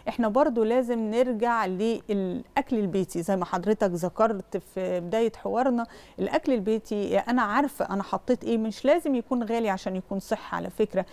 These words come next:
الأكلات البسيطة، كتير من السادة المشاهدين هيقولوا: "طب ما احنا بره البيت ناكل إيه؟"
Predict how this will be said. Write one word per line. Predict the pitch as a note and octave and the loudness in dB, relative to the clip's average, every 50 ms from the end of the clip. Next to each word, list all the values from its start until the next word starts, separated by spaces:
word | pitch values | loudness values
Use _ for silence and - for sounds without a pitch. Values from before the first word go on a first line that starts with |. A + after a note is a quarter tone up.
| - - - - - | -20 -20 -20 -6 -2
الأكلات | G3+ G3+ G3+ G#3 G#3+ - A3 G#3 G#3+ C4 C#4+ - | 0 0 2 0 0 2 2 4 4 2 2 0
البسيطة، | C4+ A3+ G#3+ G#3+ G3+ - - A#3 A3+ A#3 A3 - - G#3 G#3 - - - - - | -2 0 0 -4 -4 -2 -2 0 0 0 0 2 2 0 0 0 -8 -20 -6 -4
كتير | - G#3 - - C#4 E4+ F4 | -4 -4 0 2 2 2 4
من | D4+ C4+ A#3+ | 2 0 0
السادة | A3+ - - D4 C#4 C4+ | -2 0 0 2 2 4
المشاهدين | C4 B3+ B3 - A#3 A3+ G#3+ A3+ A#3+ B3 | 2 2 0 0 -2 -2 0 0 0 2
هيقولوا: | C4 B3+ B3 A#3 A#3+ A3+ - - C4 D4 C#4 C#4 | 2 0 0 0 -2 -2 -2 0 0 2 2 2
"طب | C4+ C4 B3 | 2 2 2
ما | A#3+ B3 C#4+ | 4 2 0
احنا | D#4+ - - C#4 | 0 2 2 2
بره | C4+ B3 C#4+ D4 D4+ C#4 | 4 4 4 4 4 4
البيت | B3+ B3 A3 G3+ A#3+ C#4 C#4+ - - | 2 2 0 0 0 0 0 -2 -4
ناكل | G#3+ G#3 A3+ B3 C#4 C#4 - A#3+ F#3 - | -4 -2 0 0 0 2 0 0 0 0
إيه؟" | G#3+ F3 | -6 -8